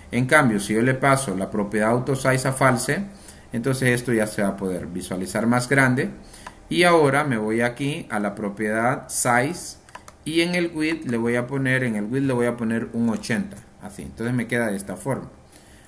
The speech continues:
Ahora, lo que voy a hacer ahora precisamente es ir a traer el icono de nuevo. Ese, eh, voy a ver si, si lo tenemos. Vamos a ver acá.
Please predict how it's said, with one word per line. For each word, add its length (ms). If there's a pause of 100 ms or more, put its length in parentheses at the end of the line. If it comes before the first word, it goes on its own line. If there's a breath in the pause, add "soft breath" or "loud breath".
Ahora, 440
lo 220
que 80
voy 180
a 60
hacer 280
ahora 400
precisamente 920
es 200
ir 160
a 140
traer 400
el 180
icono 540
de 120
nuevo. 360 (720 loud breath)
Ese, 520
eh, 440
voy 160
a 80
ver 240
si, 260
si 160
lo 140
tenemos. 580 (100)
Vamos 300
a 60
ver 160
acá. 300